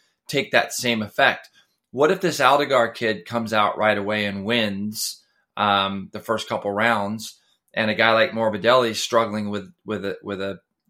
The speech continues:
possible concussion syndrome that he might have carried over, or Martin has already expressed that he wants to ride for the factory team. And if he doesn't get there, I, that guy's gonna go somewhere else. He's gonna, you know, he wants to ride for a factory team and get paid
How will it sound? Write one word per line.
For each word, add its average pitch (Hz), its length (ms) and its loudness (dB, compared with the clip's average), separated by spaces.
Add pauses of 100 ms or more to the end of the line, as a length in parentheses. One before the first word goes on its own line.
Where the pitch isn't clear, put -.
possible 101 480 -8
concussion 113 560 -8
syndrome 107 540 -6 (360)
that 107 100 -6
he 104 80 -4
might 104 280 -4
have 98 360 -2
carried 104 360 0
over, 113 500 0
or 101 460 2 (480)
Martin 127 560 0
has 107 160 -2
already 101 320 2
expressed 92 580 -4
that 95 240 -6
he 101 160 -8
wants 104 280 -4
to 104 60 -4
ride 98 200 -2
for - 80 -18
the 107 100 -12
factory 113 400 -2
team. 127 300 -12
And 98 100 -12
if - 80 -18
he 107 80 -12
doesn't 110 280 -2
get 107 180 -6
there, 135 340 2 (720)
I, 120 160 4 (380)
that 110 280 0
guy's 117 240 2
gonna 104 160 -6
go 110 100 -2
somewhere 120 340 -4
else. - 440 -10
He's 104 240 -10
gonna, 110 460 -4
you 101 100 -14
know, 104 60 -10
he 113 80 -8
wants 107 240 -6
to 107 80 -10
ride 107 180 -4
for 110 80 -14
a 98 60 -16
factory 104 360 -12
team 110 280 -10
and 110 100 -10
get - 160 -8
paid 104 260 -8